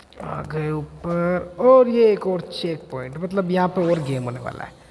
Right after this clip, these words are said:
अबे नहीं, नहीं, नहीं, नहीं, नहीं, नहीं, नहीं, नहीं, नहीं, ये क्या हुआ? या, मैं गिर गया। करना क्या है?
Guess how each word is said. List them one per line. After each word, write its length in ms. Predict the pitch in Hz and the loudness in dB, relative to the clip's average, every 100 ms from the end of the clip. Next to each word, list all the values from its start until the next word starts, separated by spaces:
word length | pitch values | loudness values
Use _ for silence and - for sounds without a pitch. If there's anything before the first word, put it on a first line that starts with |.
| - - - - - - - | -20 -20 -20 -20 -20 -16 4
अबे 200 | 294 339 | 6 8
नहीं, 220 | 302 262 247 | 8 8 6
नहीं, 160 | 220 | 4
नहीं, 140 | 208 190 | 2 0
नहीं, 140 | 190 | 2
नहीं, 400 | 240 277 269 285 | 4 4 4 4
नहीं, 220 | 262 277 | 4 4
नहीं, 180 | 262 262 | 6 4
नहीं, 160 | 247 240 | 4 4
नहीं, 140 | 220 | 4
ये 60 | 220 | 2
क्या 140 | 220 | 2
हुआ? 220 | 151 139 - - - - - - - - - - - - - - - - - | 0 -4 -10 -16 -20 -20 -20 -20 -20 -20 -20 -20 -20 -20 -20 -20 -20 -20 -6
या, 680 | 202 254 330 339 339 320 320 | 2 6 8 10 10 8 6
मैं 160 | 302 254 | 4 4
गिर 80 | 196 | 4
गया। 220 | 147 123 - - - - - - - _ - - _ _ - - - - - - - - - - - - - - - - - | 2 -2 -12 -18 -20 -20 -20 -20 -20 _ -20 -20 _ _ -20 -20 -20 -20 -20 -20 -20 -20 -20 -20 -20 -20 -20 -20 -20 -14 0
करना 240 | 220 277 | 4 6
क्या 160 | 254 170 | 6 4
है? 460 | 165 185 117 - | 4 2 -2 -12